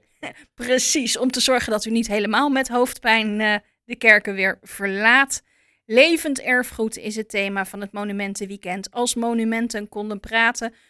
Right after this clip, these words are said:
nou, dan zouden er heel wat roddels ook, denk ik, eh, eh, zo her en der te beluisteren zijn. En dan nog even uw aandacht voor een oproep, want de Delftse Raad van Kerken zoekt een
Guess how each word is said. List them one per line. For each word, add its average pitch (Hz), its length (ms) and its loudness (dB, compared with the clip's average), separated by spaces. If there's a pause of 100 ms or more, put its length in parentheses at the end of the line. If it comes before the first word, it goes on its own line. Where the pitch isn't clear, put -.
(140)
nou, 262 340 2
dan 269 120 0
zouden 269 280 2
er 254 120 0
heel 262 200 2
wat 269 180 2
roddels 269 800 -2
ook, 294 280 0
denk 277 320 -2
ik, - 460 -8
eh, 214 1000 0
eh, 190 60 -10 (960)
zo 214 420 -2
her 208 200 2
en 196 140 -6
der 185 380 -4
te 214 340 -6
beluisteren 277 600 0
zijn. 190 420 0 (520)
En 277 180 0
dan 277 140 4
nog 285 120 -2
even 254 280 0
uw 254 180 -2
aandacht 262 560 -2
voor 247 260 -6
een 240 80 -4
oproep, 262 580 -8
want 247 480 -4
de 240 300 0
Delftse 240 440 0
Raad 226 280 2
van 233 140 -8
Kerken 254 600 0
zoekt 226 520 -8
een 208 260 -10